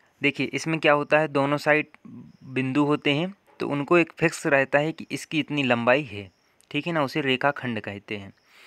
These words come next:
अब वक्र देखिए, वक्र को आप देख सकते हैं कुछ इस शेप में बना रहता है जिसे हम वक्र कहते हैं। अब रेखा युग्मों का वर्गीकरण किस आधार पर किया गया है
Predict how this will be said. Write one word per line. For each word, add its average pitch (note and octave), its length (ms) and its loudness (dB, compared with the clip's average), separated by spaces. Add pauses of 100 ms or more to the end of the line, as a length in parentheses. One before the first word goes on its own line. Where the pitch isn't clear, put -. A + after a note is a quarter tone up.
(460)
अब A#2+ 200 0
वक्र C#3 240 0
देखिए, D3+ 480 -2 (600)
वक्र C#3 360 -2
को C#3+ 80 0
आप D3 140 4
देख D3+ 180 0
सकते - 380 -4
हैं D#3+ 100 -4
कुछ - 260 -8
इस D3 180 -2
शेप C3+ 160 2
में D3 260 -2 (140)
बना A#2+ 260 4
रहता A2 300 0
है C#3+ 160 2
जिसे B2 240 -6
हम C#3+ 140 -4
वक्र B2 300 -2
कहते G#2 360 -10
हैं। G#2+ 200 -16 (1000)
अब C3+ 100 2
रेखा C#3 340 2
युग्मों D3+ 300 0
का D3 100 2
वर्गीकरण C3+ 680 0
किस C#3 180 -4
आधार C3 240 4
पर C3 180 -4
किया C3+ 240 0
गया C3 180 0
है E3 240 -10